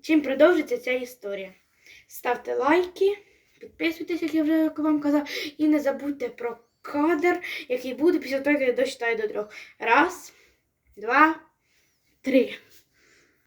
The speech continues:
Микіт, а ти знав, що Six Seven вже не модно? Зараз в моді двадцять два.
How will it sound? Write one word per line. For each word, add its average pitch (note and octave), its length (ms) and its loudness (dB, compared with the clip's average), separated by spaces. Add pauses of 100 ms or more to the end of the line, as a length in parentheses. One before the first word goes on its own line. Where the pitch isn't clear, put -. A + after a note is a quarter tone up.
(720)
Микіт, C4 380 -8
а A#3+ 100 -10
ти B3 180 -10
знав, D#4+ 240 -4
що - 120 -10 (520)
Six - 340 -6
Seven D#4 340 4
вже A#3+ 200 -8
не C4+ 120 -6
модно? B3+ 460 -6 (240)
Зараз B3+ 480 -6
в A#3+ 40 -10
моді B3+ 500 -2
двадцять A3+ 680 -4
два. G#3 580 -8